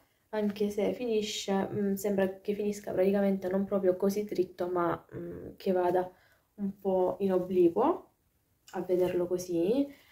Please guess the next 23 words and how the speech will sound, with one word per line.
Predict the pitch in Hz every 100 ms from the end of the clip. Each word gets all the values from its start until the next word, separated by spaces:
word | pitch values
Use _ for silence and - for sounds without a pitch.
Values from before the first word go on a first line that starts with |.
| _
E | - 269
io | 214
praticamente | 190 196 247 214 202 202 - 208 -
mi | 220
è | 196
piaciuto | - 202 202 190
troppo | 190 180 - - 233 247
e | 247
ho |
detto: | 208 202 196
"Mal | 196 233 254
che | - 277
vada, | 196 190 190
se | 190
mi | 185
va | 190
troppo | 196 220 208 220
corto, | 196 190 185 190
se | 180
mi | 180
va | 185 202
troppo | 202 202 226
stretto, | - - 185 185 - 196 220